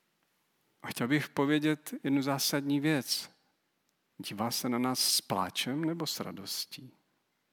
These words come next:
Na naše životy, na můj život. Slyším já jeho slova,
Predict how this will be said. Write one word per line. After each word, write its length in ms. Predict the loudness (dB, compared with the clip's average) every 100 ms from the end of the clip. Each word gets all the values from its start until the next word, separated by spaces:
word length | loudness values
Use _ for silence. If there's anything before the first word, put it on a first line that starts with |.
| _ -4
Na 80 | 0
naše 300 | 0 2 0
životy, 420 | 0 -2 -4 -2
na 120 | 2
můj 180 | 2 2
život. 440 | 0 -6 -6 -8 -12 _ -20 -20 -20 -20 -6
Slyším 400 | 4 6 10 12
já 180 | 12 12
jeho 260 | 12 10 6
slova, 480 | 6 6 8 6